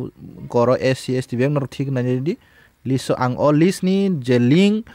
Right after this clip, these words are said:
biro description nor nai norok link down-, direct download khalai nainai di। Friends ong N M buri rongni bagai soiso sotoro jona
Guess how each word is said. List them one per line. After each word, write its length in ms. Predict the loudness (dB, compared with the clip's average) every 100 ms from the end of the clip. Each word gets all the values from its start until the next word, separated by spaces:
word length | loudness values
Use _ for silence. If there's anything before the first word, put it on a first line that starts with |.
| -20 -20 _
biro 360 | -4 0 2 4
description 520 | 2 0 0 0 0
nor 200 | 2 2
nai 200 | 4 2
norok 280 | 4 2 2
link 400 | 0 0 -2 0
down-, 320 | 0 0 -2
direct 280 | 2 2 2
download 520 | 0 0 2 2 -2
khalai 180 | 0 0
nainai 160 | 0 0
di। 120 | 0 -2 _ _ _ _ _ _ _ _ _ _ _ _ _ _ _ _ _ _ _ _ -20 -20 _ _ _ -4
Friends 320 | 0 2 0
ong 120 | 0
N 260 | 2 2 2
M 160 | 2 0 -10 _ _
buri 160 | 0 2
rongni 240 | 2 2
bagai 320 | 2 2 -2 -2
soiso 480 | -4 -2 -2 -4
sotoro 320 | -6 -2 0 0
jona 320 | -4 -4